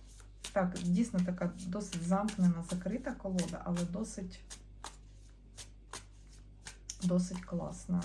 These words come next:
м, по енергетиці. Не важка абсолютно, не відчуваю її важкою, відчуваю її, м,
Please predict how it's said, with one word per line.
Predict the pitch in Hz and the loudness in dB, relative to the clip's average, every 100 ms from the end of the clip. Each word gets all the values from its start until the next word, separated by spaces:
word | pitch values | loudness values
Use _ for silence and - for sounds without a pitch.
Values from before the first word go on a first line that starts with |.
| - - | -2 -4
м, | 190 180 180 - | 4 6 6 4
по | 185 196 | -6 4
енергетиці. | 180 180 180 175 180 - - - - - - - - - - - _ | 8 10 10 6 2 -4 -8 -10 -10 -14 -20 -20 -20 -16 -16 -16 _
Не | 214 233 | 4 6
важка | 226 202 - 185 | 6 2 0 0
абсолютно, | 180 - 185 170 165 175 175 - | 0 0 0 0 -2 -4 -6 0
не | 190 196 | 0 0
відчуваю | 185 - 196 190 180 | -4 -6 -2 4 4
її | 170 175 | 4 2
важкою, | 180 180 - 311 370 | 4 2 0 -2 -2
відчуваю | 202 180 - 190 214 220 196 | -4 -6 -4 -2 0 0 2
її, | 185 180 180 180 180 196 220 220 - - - - - - - _ _ _ _ - - _ - - - - - | 6 8 8 8 6 4 2 -2 -4 -14 -16 -20 -20 -20 -20 _ _ _ _ -18 -18 _ -20 -20 -20 -16 4
м, | 240 226 220 214 | 6 8 4 0